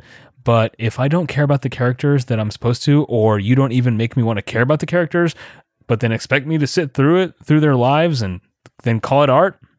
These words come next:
not gonna happen. I need emotional investment,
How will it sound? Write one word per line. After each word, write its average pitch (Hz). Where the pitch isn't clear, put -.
not 110
gonna 101
happen. 92
I 165
need 175
emotional 120
investment, 90